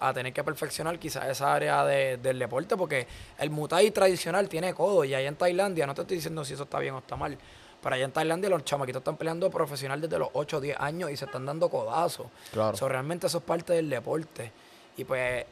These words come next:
Speaker 1: el salirme del confort zone de esta manera me está obligando a tener que perfeccionar esa área. Y nada, pues veremos qué pasa.
Speaker 2: Claro, no, y vi que también, este, ok, dos cosas. La primera,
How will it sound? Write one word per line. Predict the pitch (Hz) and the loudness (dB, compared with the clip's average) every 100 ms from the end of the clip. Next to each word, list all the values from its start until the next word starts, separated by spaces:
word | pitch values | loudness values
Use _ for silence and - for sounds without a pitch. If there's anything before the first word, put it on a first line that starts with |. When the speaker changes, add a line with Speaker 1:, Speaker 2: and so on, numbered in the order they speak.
| - - | -14 -4
Speaker 1:
el | 139 143 | -4 -2
salirme | - 143 147 170 | 0 0 0 0
del | 185 | 0
confort | 190 180 190 | 0 -2 -2
zone | 190 | -2
de | |
esta | 175 202 | 0 0
manera | 190 208 233 | 0 2 2
me | 185 | 0
está | 160 143 | 0 0
obligando | 147 175 208 226 190 | 0 0 0 2 4
a | 156 139 135 | 4 2 -2
tener | 135 147 | -4 -8
que | 170 196 175 | 0 2 2
perfeccionar | 143 - 131 131 131 | 0 -6 -8 -6 -4
esa | 143 160 170 | -2 2 2
área. | 202 190 - - - - - - - - - - - | 2 0 -2 -14 -20 -20 -20 -20 -20 -20 -20 -20 -18
Y | 127 117 | -14 -8
nada, | 120 202 - - | -4 -4 -4 -8
pues | - - | -10 -6
veremos | 220 156 165 | -4 -4 -4
qué | 180 | -2
pasa. | 151 156 156 180 - - - - | 2 2 0 -4 -6 -20 -20 -6
Speaker 2:
Claro, | - 117 117 | 2 4 6
no, | 110 127 | 6 8
y | 160 | 8
vi | 135 139 | 6 6
que | 151 | 6
también, | 160 156 151 165 170 143 - | 6 6 6 8 8 6 4
este, | 131 120 - 131 120 117 117 | 2 2 2 6 8 10 8
ok, | 117 110 107 | 8 4 2
dos | 107 123 | 4 4
cosas. | - 110 117 | 2 2 2
La | 113 | 2
primera, | 107 110 120 113 | 2 4 4 4